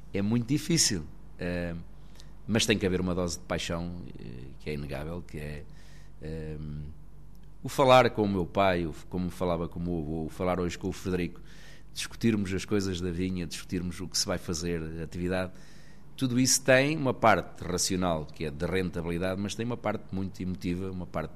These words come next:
muito grande de paixão. Se calhar é por isso que nunca se consegue enriquecer <laughs> da agricultura, porque nós colocamos muita paixão acima de tudo. Mas, eh, eu, como disse, e já me estou a repetir,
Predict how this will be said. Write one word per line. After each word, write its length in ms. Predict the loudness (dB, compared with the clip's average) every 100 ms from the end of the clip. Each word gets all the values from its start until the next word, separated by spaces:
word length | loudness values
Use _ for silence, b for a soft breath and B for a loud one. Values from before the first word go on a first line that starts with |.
| -6
muito 280 | -6 -4 -2
grande 300 | -2 -4 -6 -12 B B B -8
de 80 | 2
paixão. 480 | 4 6 4 2
Se 120 | 2 2
calhar 200 | 4 4
é 60 |
por 160 | 2 0
isso 160 | 0 0
que 60 |
nunca 180 | -2 -2
se 80 | -2
consegue 480 | 0 2 2 0 -2
enriquecer 760 | 0 0 0 2 4 4 2 -4 B
<laughs> 180 | B B
da 100 | 4
agricultura, 640 | 6 6 4 4 6 6 4
porque 240 | -2 -4
nós 340 | -2 0 -2 -8 B B B -6
colocamos 380 | 0 2 2 2
muita 320 | 2 2 0
paixão 640 | 0 0 2 2 2 0 -6 -12 -12 -12 -12 -12 -12 -12 -12 -12 -4
acima 320 | 0 2 2
de 60 | -2
tudo. 280 | -4 -8 -10 -14 -14 -12 -6
Mas, 440 | -2 0 0 -2 -2
eh, 260 | -2 -4
eu, 320 | -2 -2 -2 -4 -10 -14 -14 -14 -14 -14 -6
como 220 | -4 -2
disse, 400 | -2 -2 -2 -6
e 80 | -6
já 120 | -6
me 80 | -6
estou 220 | -4 -4
a 40 | -4
repetir, 440 | -4 -4 -2 -2